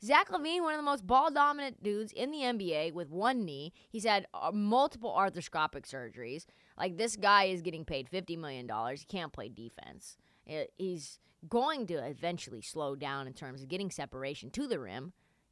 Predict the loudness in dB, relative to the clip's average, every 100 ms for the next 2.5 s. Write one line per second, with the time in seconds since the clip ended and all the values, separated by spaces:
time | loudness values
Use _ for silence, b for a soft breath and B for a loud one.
0 | 2 4 4 0 -6 -8 -4 4 4 4
1 | -2 -4 -10 -12 -16 _ _ _ 4 6
2 | 6 4 4 -4 -4